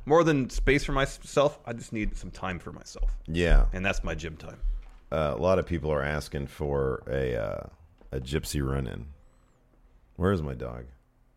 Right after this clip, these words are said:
Speaker 2: She's out there somewhere. I don't know. She's probably on my bed
Speaker 1: Out
Speaker 2: or
Speaker 1: there,
Speaker 2: something.
Speaker 1: like, tearing apart, uh, something she shouldn't be eating.
Speaker 2: Probably. That's what she does. Anyways, yeah, man, I'm getting kind of emotional.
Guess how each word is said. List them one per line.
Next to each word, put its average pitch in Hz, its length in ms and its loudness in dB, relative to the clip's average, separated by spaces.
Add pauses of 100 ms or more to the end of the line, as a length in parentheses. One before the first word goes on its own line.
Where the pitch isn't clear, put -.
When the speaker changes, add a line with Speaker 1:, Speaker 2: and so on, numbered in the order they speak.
(220)
Speaker 2:
She's 67 120 -16
out 62 160 -14
there 64 160 -12
somewhere. 60 400 -14 (220)
I 67 60 -8
don't 65 120 -6
know. 62 100 -6
She's - 80 -14
probably 67 220 -2
on 62 60 -2
my 62 100 -2
bed 60 100 -4
Speaker 1:
Out 60 100 0
Speaker 2:
or - 40 -4
Speaker 1:
there, 82 220 -2
Speaker 2:
something. 64 200 -6
Speaker 1:
like, 80 260 -6
tearing 90 260 0
apart, 87 360 -2 (120)
uh, 82 200 -4 (160)
something 87 260 -6
she - 140 -6
shouldn't 87 200 -6
be 87 120 -2
eating. 82 160 0
Speaker 2:
Probably. 73 640 4
That's 71 240 0
what 76 80 2
she 73 100 -2
does. 69 260 4
Anyways, 135 380 2
yeah, 135 160 0
man, 80 180 -2
I'm 87 80 -2
getting 90 180 -4
kind 101 140 -6
of 95 60 -6
emotional. 85 480 -6